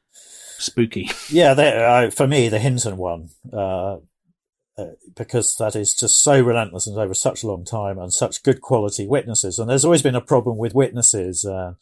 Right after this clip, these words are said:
Speaker 2: uh, also a class issue with witnesses. So until really the nineteen twenties, the Society for Psychical Research wouldn't take, um, uh, wouldn't take reports from servants.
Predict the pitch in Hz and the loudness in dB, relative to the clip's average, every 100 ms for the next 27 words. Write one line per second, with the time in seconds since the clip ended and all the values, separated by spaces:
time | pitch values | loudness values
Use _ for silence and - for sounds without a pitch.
0 | _ _ _ _ _ _ _ 120 127 151 | _ _ _ _ _ _ _ 2 4 4
1 | - 135 135 180 180 - 131 - 104 101 | 6 4 4 4 6 4 0 -2 -4 -4
2 | 95 98 95 104 95 - - 147 127 131 | -4 -4 -2 -2 -2 -2 0 2 2 2
3 | 170 196 127 123 113 110 113 110 107 120 | 2 4 4 2 0 -2 -4 -4 -2 -2
4 | 107 95 - - - 131 113 101 98 101 | -2 -4 0 2 4 2 2 -4 -6 -8
5 | 90 - 95 - 101 120 107 107 - - | -8 -8 -8 -10 -4 -2 -2 -6 -10 -4
6 | 123 107 _ - _ _ _ _ _ _ | -2 -2 _ -20 _ _ _ _ _ _
7 | _ 107 101 98 87 _ _ _ _ _ | _ -2 0 0 -4 _ _ _ _ _
8 | - - _ - - - _ _ _ _ | -20 -20 _ -14 -14 -14 _ _ _ _
9 | 113 135 117 143 113 104 - 117 - - | -4 -4 -2 0 0 0 0 0 0 -4
10 | 110 92 - 135 117 92 - - - | -6 -6 -4 -2 -2 -4 -8 -10 -10